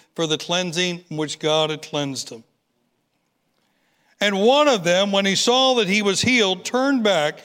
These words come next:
and with a loud voice glorified God." You know what? This story is in the Bible 'cause it blesses God's heart, 'cause someone actually turned back and was thankful.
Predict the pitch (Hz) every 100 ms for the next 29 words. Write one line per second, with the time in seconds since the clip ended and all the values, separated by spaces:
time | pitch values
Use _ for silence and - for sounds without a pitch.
0 | - _ 202 202 196 185 180 220 254 262
1 | 247 160 202 185 165 131 - 175 208 196
2 | - 180 175 170 143 147 123 104 - _
3 | _ _ _ _ _ - 254 240 240 240
4 | 165 247 - - 247 254 226 214 202 202
5 | 185 156 214 208 190 175 160 139 120 156
6 | 214 208 180 120 156 175 190 180 - 185
7 | 147 123 - _ _ _ 156 - 233 233
8 | 202 214 208 175 160 - 202 214 185 175
9 | 156 143 147 131 113 - 139 139 _ -
10 | 123